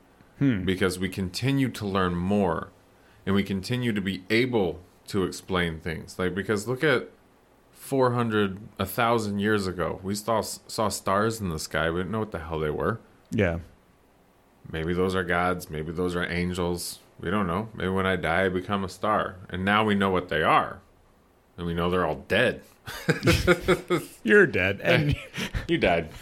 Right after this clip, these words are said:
Speaker 2: You're dead. That
Speaker 1: It's
Speaker 2: light
Speaker 1: like an
Speaker 2: is
Speaker 1: Oprah
Speaker 2: so
Speaker 1: show.
Speaker 2: old. <laughs>
Speaker 1: It's like Oprah.
Speaker 2: But
Speaker 1: "And you're dead. And you're dead."
Speaker 2: But my thing is, like,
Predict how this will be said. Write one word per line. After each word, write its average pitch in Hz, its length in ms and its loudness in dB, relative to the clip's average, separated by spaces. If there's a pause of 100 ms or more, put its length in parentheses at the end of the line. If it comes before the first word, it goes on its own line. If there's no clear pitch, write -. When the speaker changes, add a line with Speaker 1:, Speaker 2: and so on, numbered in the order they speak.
(300)
Speaker 2:
You're 151 100 0
dead. 98 280 2 (380)
That 123 180 4
Speaker 1:
It's 113 80 -4
Speaker 2:
light 113 140 6
Speaker 1:
like 160 140 4
an 120 80 4
Speaker 2:
is 120 60 6 (120)
Speaker 1:
Oprah 117 100 6
Speaker 2:
so 110 120 6
Speaker 1:
show. 92 200 6
Speaker 2:
old. 90 300 2
<laughs> - 220 -4
Speaker 1:
It's 160 260 0
like 156 120 2
Oprah. 160 200 4
Speaker 2:
But 117 240 4
Speaker 1:
"And 247 300 6
you're 285 340 6
dead. 110 440 4
And 175 180 0
you're 233 280 4
dead." 190 500 2 (440)
Speaker 2:
But 123 160 2
my 131 180 2
thing 135 460 0
is, 113 500 -2 (100)
like, 107 260 2